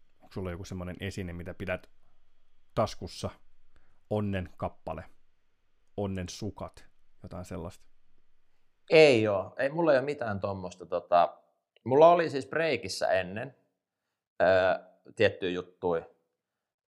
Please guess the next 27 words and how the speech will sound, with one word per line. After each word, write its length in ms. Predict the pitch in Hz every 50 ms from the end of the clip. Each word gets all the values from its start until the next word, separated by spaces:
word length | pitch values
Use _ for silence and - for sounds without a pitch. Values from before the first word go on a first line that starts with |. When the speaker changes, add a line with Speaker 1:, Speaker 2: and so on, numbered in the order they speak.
| _ _ _
Speaker 2:
mutta, 360 | - 87 101 101 101 - 104
tota, 520 | 101 98 95 - - 104 101 101 95 - - - _ _ _ _ _ _ -
sit 160 | 113 - -
mä 80 | 113 117
huomasin, 420 | 127 127 127 120 110 101 101 95
että 260 | 98 98 - - 101 98
on 100 | 101 98
tosi 240 | 113 110 117 107
vaikea, 420 | 98 98 92 90 - 90 85 85 - - - -
sä 80 | 113 107
jäät 180 | 107 110 -
hirveän 280 | 127 120 117 107 107 104
riippuvaiseksi 680 | 101 107 101 98 - 92 85 80 76 - - - -
niistä. 300 | 80 76 - - _ - 107 _ _ _ _ _ _ _ _ _ _ _ _ _ _ -
Et 140 | 120 117 -
sit 220 | 104 101 101 -
oli 160 | 104 98 101
vaikea 360 | 104 107 107 98 92 - 95 90
breikata, 520 | - 101 101 95 90 92 87 - 82 85
et 80 | 82 - - -
esimerkiksi 640 | - - 92 90 85 85 - 82 - - - _ _ _ _ _ _ _ -
jos 180 | 87 85 82 -
sä 80 | -
käytät 340 | 87 - 90 87 85 80 -
vaikka 280 | 80 85 85 - - 87
jotain, 460 | 85 85 85 - 87 85 80 80 80 _ _ _ _ _ _ _ _ _ -
vaikka 500 | 85 - - 90 85 - - - -